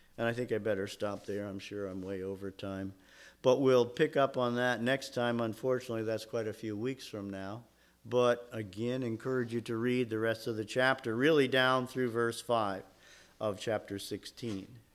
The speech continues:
Uh, but let's pray. Oh, Lord, thanks that we could get through this and that I didn't have a ridiculous coughing, uh, spell.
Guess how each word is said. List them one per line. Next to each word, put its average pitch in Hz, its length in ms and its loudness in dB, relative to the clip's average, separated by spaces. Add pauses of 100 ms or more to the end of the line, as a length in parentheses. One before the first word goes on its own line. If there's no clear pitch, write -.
(160)
Uh, 107 160 -6
but 110 160 -6
let's 113 260 -6
pray. 101 300 -10 (1400)
Oh, 147 320 8
Lord, 135 280 6
thanks 135 300 0
that 127 200 2
we 120 360 2 (420)
could 104 140 -8
get 110 200 -4
through 123 300 -2
this 123 360 -2
and 104 160 -4
that 101 160 -6
I 101 100 -4
didn't 107 320 -8
have 104 260 -6
a 98 220 -6
ridiculous 104 1080 -8 (680)
coughing, 104 920 -4
uh, 101 280 -4
spell. 117 640 -4